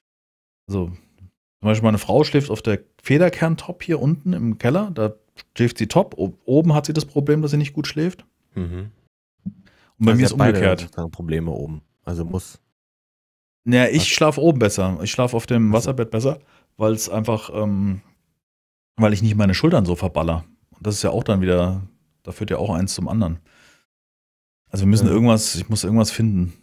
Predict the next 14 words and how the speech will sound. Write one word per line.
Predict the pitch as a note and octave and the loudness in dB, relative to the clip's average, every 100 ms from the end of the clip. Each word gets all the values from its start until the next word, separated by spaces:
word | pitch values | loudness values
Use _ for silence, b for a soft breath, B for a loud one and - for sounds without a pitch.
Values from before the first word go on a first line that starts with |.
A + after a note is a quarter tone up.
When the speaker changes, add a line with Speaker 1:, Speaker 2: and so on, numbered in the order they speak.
| - | -16
Speaker 1:
In | D2+ F#2 | -8 -6
einem, | F#2 G2 F#2+ - - C#2 D#2 F2 G2 _ B B | -2 -2 -2 -4 -10 -10 -10 -10 -12 _ B B
ich | - | -4
hab | A2+ | 0
jetzt | A2 B2+ | 2 2
so | |
viel | B2 B2+ | 2 0
Federkern | - B2+ D3+ C#3+ C#3+ | 2 2 2 2 0
schon | C#3 F#2+ | 0 -2
ausprobiert, | C3 - C3 C3 B2+ | -2 -2 0 2 0
vielleicht | - A2+ A2 | 2 -2 0
irgendwie | G#2 C3 | 0 2
eine | A#2+ A2+ | 4 4
hochwertige | C3 C#3 B2 A#2+ A#2+ A#2 B2 A#2 A2+ A2 | 2 2 2 2 2 0 2 4 2 0